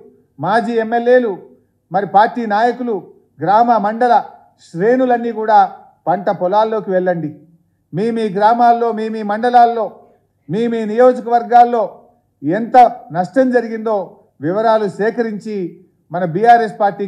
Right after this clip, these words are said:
కేంద్ర కార్యాలయానికి పంపాలని చెప్పి మేము కోరుతా ఉన్నాం. ఎందుకంటే ఆ వివరాలన్నీ కూడా క్రోడీకరించి మరి రాష్ట్ర ప్రభుత్వం దృష్టికి ఈ తీసుకువెళ్ళి ఈ రైతులకు ఎకరానికి ఇరవై ఐదు వేల రూపాయల ఆర్థిక సాయం అందించే విధంగా ఈ ప్రభుత్వం మీద ఒత్తిడి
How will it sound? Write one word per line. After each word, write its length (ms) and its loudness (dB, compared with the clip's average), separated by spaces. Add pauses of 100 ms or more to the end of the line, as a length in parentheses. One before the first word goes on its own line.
(120)
కేంద్ర 280 -4 (140)
కార్యాలయానికి 720 -2 (100)
పంపాలని 480 -2
చెప్పి 280 -6 (380)
మేము 220 -12
కోరుతా 280 -8 (100)
ఉన్నాం. 180 -12 (540)
ఎందుకంటే 300 -2
ఆ 100 6
వివరాలన్నీ 560 4
కూడా 120 -8 (100)
క్రోడీకరించి 760 -4 (600)
మరి 160 -2 (300)
రాష్ట్ర 400 -2
ప్రభుత్వం 440 -10
దృష్టికి 360 -10 (520)
ఈ 20 2 (200)
తీసుకువెళ్ళి 540 -4 (440)
ఈ 20 0 (120)
రైతులకు 480 -2 (420)
ఎకరానికి 500 4
ఇరవై 220 -4
ఐదు 160 -10
వేల 180 -6
రూపాయల 300 -6
ఆర్థిక 340 -6
సాయం 260 -4
అందించే 360 -10
విధంగా 300 -2 (480)
ఈ 40 0 (120)
ప్రభుత్వం 480 -6
మీద 120 -6 (140)
ఒత్తిడి 280 -2